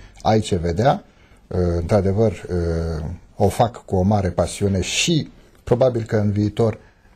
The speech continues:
vor fi niște oameni pe care societatea se poate baza. Au ieșit în evidență comete, așa cum a fost băiatul acela care, uh, a intrat în zone pe care cercetarea actuală sau aplicația actuală le,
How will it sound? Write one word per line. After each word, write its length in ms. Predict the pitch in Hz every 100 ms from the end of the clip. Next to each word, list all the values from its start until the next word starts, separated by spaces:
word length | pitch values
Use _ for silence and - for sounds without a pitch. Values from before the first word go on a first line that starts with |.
| _
vor 380 | - 98 101 101
fi 160 | - 120
niște 340 | 110 101 -
oameni 460 | 104 107 104 95 - -
pe 100 | -
care 240 | 101 101 95
societatea 580 | - 95 95 104 98 92
se 140 | 92
poate 280 | 87 95 92
baza. 500 | 87 101 90 175 226 - - - - -
Au 160 | - 143
ieșit 320 | 143 143 151
în 100 | 151
evidență 720 | 135 120 117 120 117 110 104 98 - - - - - - 104
comete, 420 | - 113 127 113 80
așa 500 | - 98 82 76 76 -
cum 160 | - 90
a 40 |
fost 220 | - 104
băiatul 320 | 92 92 98
acela 300 | 92 - 101
care, 340 | 98 92 180 - - - - - -
uh, 200 | 90 95
a 100 | 90
intrat 400 | 95 87 107 104
în 160 | 107 98
zone 340 | 90 113 107
pe 140 | 98 101
care 480 | - 101 101 101 95
cercetarea 680 | - 101 104 110 104 104 101 -
actuală 800 | - 95 - 143 139 95 80 76 - - - - -
sau 140 | - 147
aplicația 520 | - - 123 107 98
actuală 380 | - 101 92 87
le, 320 | 87 71